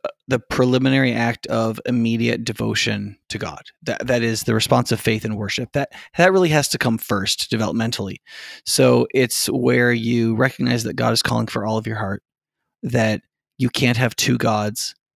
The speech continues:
right? Both God and mammon. You'll hate one and love the other, which means you'll hate God and love mammon, right? Which is wor-, which is a, a way of saying worldliness. And so there is the question of purity first, right? So that's the first step is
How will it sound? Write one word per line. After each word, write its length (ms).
right? 240
Both 220
God 240
and 220
mammon. 320
You'll 180
hate 240
one 180
and 120
love 160
the 100
other, 220
which 180
means 160
you'll 80
hate 200
God 200
and 120
love 200
mammon, 240
right? 260
Which 220
is 140
wor-, 260
which 200
is 120
a, 120
a 80
way 160
of 80
saying 180
worldliness. 680
And 200
so 400
there 220
is 380
the 100
question 380
of 160
purity 540
first, 580
right? 320
So 120
that's 160
the 120
first 260
step 180
is 260